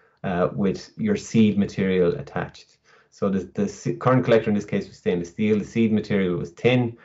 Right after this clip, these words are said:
and that, those tin seeds, when you inject in a germanium precursor, um, will seed nanowire growth. Uh, um, if you reflux it at four hundred thirty degrees for ten minutes, you get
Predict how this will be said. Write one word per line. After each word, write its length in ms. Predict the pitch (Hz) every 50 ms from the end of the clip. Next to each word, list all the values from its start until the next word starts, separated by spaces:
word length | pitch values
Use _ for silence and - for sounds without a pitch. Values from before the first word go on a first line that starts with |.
| - _ _ -
and 160 | 90 95 101
that, 240 | 101 104 104 - -
those 220 | 113 110 110 107
tin 280 | - - - 110 107 101
seeds, 500 | - - - 107 95 95 92 - - -
when 160 | - 95 95
you 120 | 95 95 95
inject 400 | 95 92 - 117 113 - - -
in 300 | 107 101 95 98 98 -
a 320 | - 90 90 90 92 - -
germanium 560 | - - - - 98 98 95 90 90 87 85
precursor, 720 | - 117 117 113 - 101 95 87 - - 92 90 85 - _ _ - - _ _ -
um, 360 | 95 95 90 90 90 90 73
will 180 | 71 101 98 90
seed 380 | - - - 110 101 98 90 95
nanowire 480 | 95 95 95 95 90 90 90 87 85
growth. 440 | - - 87 80 - - - - - _ - -
Uh, 240 | 90 87 85 85 85 -
um, 260 | - 90 - - - -
if 160 | - - -
you 80 | 90 92
reflux 500 | 95 120 123 123 - 127 120 117 - -
it 100 | 113 92
at 160 | 90 - -
four 160 | - 143 143
hundred 220 | 135 120 113 107 -
thirty 220 | 107 101 92 92
degrees 360 | 82 - - 92 90 90 87
for 100 | 87 - -
ten 180 | - 104 101
minutes, 300 | 98 92 90 90 85 -
you 80 | - 85
get 240 | - 90 90 -